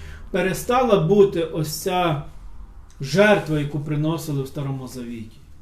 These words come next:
Це стали слова, які промовляють священники.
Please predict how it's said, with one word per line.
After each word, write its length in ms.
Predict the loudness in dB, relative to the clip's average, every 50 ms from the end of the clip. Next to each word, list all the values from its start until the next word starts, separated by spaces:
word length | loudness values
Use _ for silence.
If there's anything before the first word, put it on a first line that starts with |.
| -20 -20 -20 -20 -20 -20 -20 -20 -20 -20 -20 -20 -20 -20 -20 -20 -20 -20 -20 -20 -20 -20 -14
Це 140 | -8 -8 -6
стали 440 | -4 0 4 4 6 8 8 8 8
слова, 640 | 6 6 8 8 10 10 8 6 6 6 6 4
які 400 | 4 2 0 0 -2 -4 -4 -4
промовляють 1200 | -2 2 2 2 2 2 0 -2 -2 -2 -2 -2 -2 0 0 2 2 4 2 2 0 -4 -8 -14
священники. 840 | -14 -10 -10 -8 -8 -10 -8 -6 -6 -4 -4 -6 -8 -10 -12 -16 -18